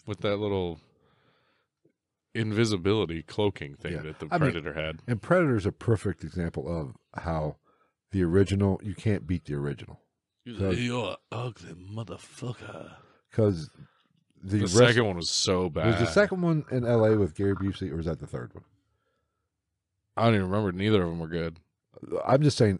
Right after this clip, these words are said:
Speaker 2: anything after
Speaker 1: Well, then the reboots were okay. Like, some of the reboots were all right.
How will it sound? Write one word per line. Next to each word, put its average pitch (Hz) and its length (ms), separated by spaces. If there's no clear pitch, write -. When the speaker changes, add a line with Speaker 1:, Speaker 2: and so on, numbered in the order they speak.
Speaker 2:
anything 143 460
after 98 240
Speaker 1:
Well, 147 100
then 156 220
the 147 160
reboots 143 640
were 92 140
okay. 76 500
Like, 113 180
some 175 220
of 170 40
the 131 60
reboots 143 440
were 90 120
all 82 80
right. 76 340